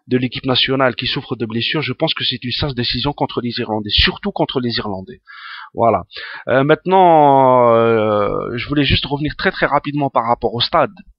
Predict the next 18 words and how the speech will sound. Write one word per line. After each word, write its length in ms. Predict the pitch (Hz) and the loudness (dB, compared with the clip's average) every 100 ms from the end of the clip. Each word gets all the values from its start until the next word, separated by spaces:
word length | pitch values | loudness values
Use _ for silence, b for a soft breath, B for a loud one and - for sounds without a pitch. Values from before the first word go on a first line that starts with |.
| _ _ _ _ B B B - | _ _ _ _ B B B -4
Parce 140 | - | -2
que 80 | 131 | 0
le 100 | 127 | 0
stade, 440 | - 139 165 117 | 2 2 2 4
euh, 720 | 127 117 110 107 104 98 101 107 | 4 6 6 6 6 4 2 0
c'est 140 | - | -4
vrai 180 | 120 180 | -2 0
que 260 | - 127 117 | 0 0 0
j'ai 140 | 123 | -2
été 140 | 127 | -2
très, 180 | 120 131 | -4 -4
très 220 | - 143 | -4 -4
étonné 340 | 135 - 131 127 | -4 -2 -2 -2
quand 140 | 123 | -4
j'ai 140 | 110 107 | -6 -6
vu 140 | 104 | -6
le 80 | 113 | -6
stade. 300 | - 185 | 2 2